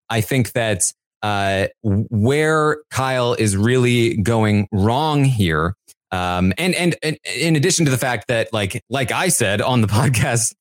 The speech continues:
last night and, you know, throughout the day yesterday, I do think that my, that taking out Kyle is the next big move for a lot of the people in the game.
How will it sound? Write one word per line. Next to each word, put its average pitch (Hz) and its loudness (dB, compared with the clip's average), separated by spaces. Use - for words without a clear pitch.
last 127 -2
night 139 0
and, 113 0
you 113 0
know, 101 2
throughout 117 0
the 98 -4
day 143 0
yesterday, 98 -2
I 127 -2
do 135 2
think 123 -2
that 107 -2
my, 120 0
that 113 0
taking 120 0
out 107 -2
Kyle 110 0
is 110 2
the 110 0
next 104 0
big 95 -2
move 107 2
for 104 -2
a 98 2
lot 98 0
of 95 0
the 90 -2
people 104 0
in 98 0
the 87 0
game. 95 -2